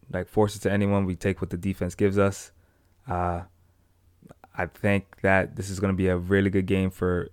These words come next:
Evans, Mike Evans, and Chris Godwin, the receivers, outside perimeter guys, because the Giants are not great against them. They're horrible against those players.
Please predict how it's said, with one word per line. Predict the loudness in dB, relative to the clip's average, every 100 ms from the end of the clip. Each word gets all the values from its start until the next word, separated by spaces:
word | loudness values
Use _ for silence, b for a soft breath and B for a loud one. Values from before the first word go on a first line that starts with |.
| -2
Evans, | 0 2 0 0 -4
Mike | -4 0
Evans, | 0 0 0 -2
and | -4 -2
Chris | -4
Godwin, | 0 2 2 2 -2 -6
the |
receivers, | -10 -2 0 2 0
outside | -2 -2 0 -2
perimeter | 0 0 2 0
guys, | 2 2 0 -4 b b b b
because | -8 -4 -4
the | -2
Giants | 0 0 -2
are |
not | -4 -6 -10 -18 -18 -8
great | 0 2
against | 2 -2 -2
them. | -4 -2
They're | -2
horrible | 4 4 6 4
against | 2 -2
those | -4 -2
players. | 0 2 0 -2